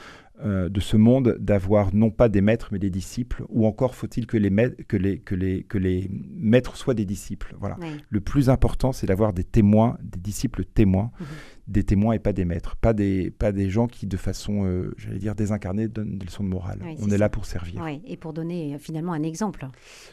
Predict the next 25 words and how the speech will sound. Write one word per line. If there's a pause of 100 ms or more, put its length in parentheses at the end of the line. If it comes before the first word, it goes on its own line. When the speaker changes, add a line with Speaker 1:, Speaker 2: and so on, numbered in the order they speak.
(140)
Speaker 1:
Voilà,
mais,
mais
on
veut
pas
se
regarder
non
plus
dans
Speaker 2:
Oui,
oui,
Speaker 1:
l'exemple.
Speaker 2:
c'est
sûr.
Speaker 1:
Voilà.
Speaker 2:
Oui,
Speaker 1:
On
Speaker 2:
oui.
Speaker 1:
sert,
on
se
donne, (540)
euh,